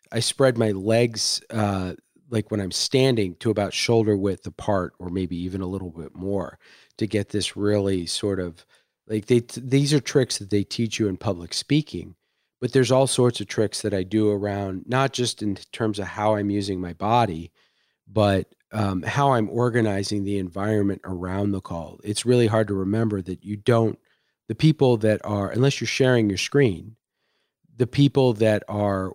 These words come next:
watching you perform on camera don't see what you see. Uh, and so you have to set that up so that you can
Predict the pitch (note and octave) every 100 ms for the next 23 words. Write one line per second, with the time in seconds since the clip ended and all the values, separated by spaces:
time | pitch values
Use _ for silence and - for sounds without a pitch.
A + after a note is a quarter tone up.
0 | - A#2 G#2+ A2 A#2 A#2 A#2+ G#2 G2+ G2
1 | G2 F#2+ F#2 F2 E2 _ _ _ F#2+ F#2
2 | - F3 B2+ F2+ F2 G2+ F#2 - C3 C3
3 | F#2+ E2+ F2+ _ _ _ _ _ _ -
4 | A#2 C3 B2 - - B2 G2 F#2+ - G2
5 | - - G2 - _ _ _ _ _ _
6 | _ _ A2+ G#2 G2+ - A#2 - A#2+ A2
7 | G#2+ G#2 A2+ A2+ - A2+ G#2 G2 F#2+ -
8 | - - C#3+ C3 B2 A2 G#2 F#2+ - -
9 | A2 G2+ E2 A2 A2 A2+ G#2